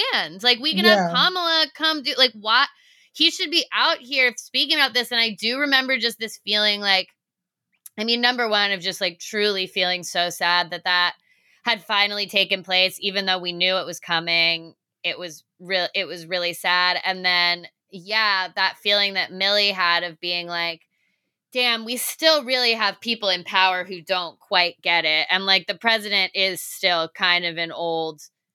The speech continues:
Speaker 1: man
Speaker 2: Yeah.
Speaker 1: who maybe, like, doesn't fully understand the gravity of the situation. And it's like, obviously,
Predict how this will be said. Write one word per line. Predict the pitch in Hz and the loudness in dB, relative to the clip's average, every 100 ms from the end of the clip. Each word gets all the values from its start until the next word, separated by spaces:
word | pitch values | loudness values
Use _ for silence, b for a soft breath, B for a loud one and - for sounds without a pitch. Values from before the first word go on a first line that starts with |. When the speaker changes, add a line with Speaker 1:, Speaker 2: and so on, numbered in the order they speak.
| _ - | _ -6
Speaker 1:
man | 175 170 160 151 139 143 _ - | 0 2 2 0 -4 -10 _ -10
Speaker 2:
Yeah. | 196 196 180 | -6 -2 -2
Speaker 1:
who | |
maybe, | 170 165 160 160 160 160 151 - | 0 0 0 0 0 -2 -8 -6
like, | 175 160 147 147 _ _ _ _ _ _ 190 156 | 0 0 0 -10 _ _ _ _ _ _ -14 0
doesn't | 185 175 156 156 165 | 2 2 -2 -6 -8
fully | - 170 165 | -4 0 2
understand | 156 175 160 - 170 160 151 156 | 0 -2 -4 -6 -4 -2 -2 -6
the | |
gravity | 156 170 160 156 156 156 151 | -6 0 0 0 -2 -4 -4
of | 165 165 156 | -2 -4 -4
the | 165 | -8
situation. | - 165 - 165 156 156 185 196 202 208 | -6 -8 -8 -6 -6 -6 -2 0 0 0
And | 196 185 | -2 -2
it's | - | 0
like, | 190 - | 0 2
obviously, | 185 185 190 196 226 214 208 | 2 2 0 -4 -2 0 0